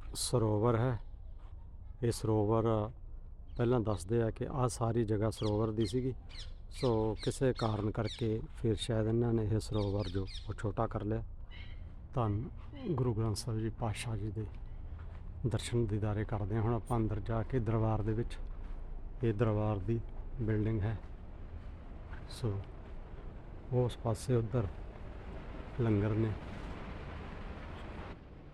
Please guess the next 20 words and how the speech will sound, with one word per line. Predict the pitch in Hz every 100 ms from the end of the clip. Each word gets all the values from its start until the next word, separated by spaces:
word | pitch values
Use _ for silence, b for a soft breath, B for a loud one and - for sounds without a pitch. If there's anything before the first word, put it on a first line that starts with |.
| - - - - - - - - - - - - - -
ਦਰਸ਼ਨ | 120 - 123
ਕਰੋ | - 127 123 127
ਜੀ | 110 - -
ਦਰਬਾਰ | 127 120 110 113 110
ਦੇ। | 113 110 - - - - - - - - - - 147
ਧੰਨ | 127
ਧੰਨ | 117 117
ਸਾਹਿਬ | - 127 -
ਸਤਿਗੁਰੂ | 127 127 113 107
ਸ੍ਰੀ | - 113
ਗੁਰੂ | 117 107
ਗ੍ਰੰਥ | 120 110
ਸਾਹਿਬ | - 123 110
ਜੀ | 113
ਮਹਾਰਾਜ। | 110 107 - - - - - - - - - - -
ਸੁਸ਼ੋਭਿਤ | - 120 127 117 120 -
ਨੇ | 113 101 - - - - - - - - - -
ਸੰਗਤਾਂ। | - - 107 - 135 101 - - - - - - - - - - - - - - - - - - - - - - - -
ਦਰਸ਼ਨ | 151 - 131
ਦੀਦਾਰੇ | 123 113 113